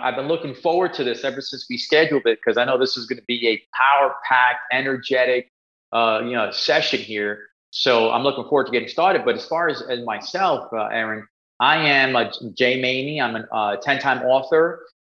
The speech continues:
uh, keynote speaker. I'm a sales psychologist and a persuasion selling expert. Been doing that for a long time. I'm also a radio talk show host here in the Dallas Metroplex for, uh, the Cumulus Media Station five seventy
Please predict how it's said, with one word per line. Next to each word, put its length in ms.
uh, 300
keynote 360
speaker. 640
I'm 140
a 40
sales 380
psychologist 880
and 120
a 240
persuasion 600
selling 480
expert. 540
Been 120
doing 180
that 220
for 80
a 40
long 240
time. 300
I'm 120
also 260
a 20
radio 320
talk 240
show 160
host 300
here 260
in 60
the 80
Dallas 440
Metroplex 720
for, 280
uh, 180
the 80
Cumulus 460
Media 260
Station 420
five 220
seventy 420